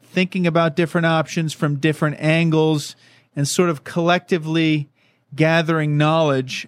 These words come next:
about sustainability and, "Okay, this one is better in these ways versus this one's better in these ways," and trying to,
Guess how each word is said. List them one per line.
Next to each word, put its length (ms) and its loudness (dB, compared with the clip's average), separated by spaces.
about 460 0
sustainability 1000 0
and, 220 -4
"Okay, 220 0
this 320 -2
one 160 0
is 120 0
better 300 2
in 120 -2
these 260 0
ways 420 0
versus 340 -2
this 220 -2
one's 180 -2
better 300 0
in 140 -6
these 280 0
ways," 460 0
and 340 2
trying 460 0
to, 560 2